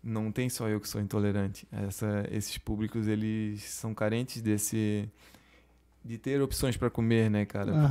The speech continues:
Speaker 1: Porque é complicado mesmo. E daí faço a pizza também.
Speaker 2: E é um diferencial, né?
Speaker 1: É,
Speaker 2: Porque
Speaker 1: sim, a
Speaker 2: não
Speaker 1: pizza zero lactose. E, e, cara,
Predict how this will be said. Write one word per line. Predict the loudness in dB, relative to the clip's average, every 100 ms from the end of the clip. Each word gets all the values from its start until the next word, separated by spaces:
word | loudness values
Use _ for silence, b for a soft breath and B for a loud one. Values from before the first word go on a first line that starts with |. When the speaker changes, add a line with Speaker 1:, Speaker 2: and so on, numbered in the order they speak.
| 6
Speaker 1:
Porque | 4
é | 2 0 -2
complicado | -4 -6 -6 0 0 0
mesmo. | -2 -4 -6 -16 b b b b b b
E | -4 0
daí | 0 0
faço | 0 -2 -4
a |
pizza | -4 -6 -4 -4
também. | -2 -2 -2 -2 -2 0 4
Speaker 2:
E |
é | 4
um |
diferencial, | 4 0 2 0 2 2 4 6
né? | 6
Speaker 1:
É, | 4
Speaker 2:
Porque | 2 0 4
Speaker 1:
sim, | 6 6 6 6
a | 4
Speaker 2:
não |
Speaker 1:
pizza | 4 2 0 -2
zero | -2 -2
lactose. | -6 -10 -6 -4 -4 -6 -8
E, | -10 -12 -14 b b b b b -12 -10
e, | -8
cara, | -4 -2 0 0 -2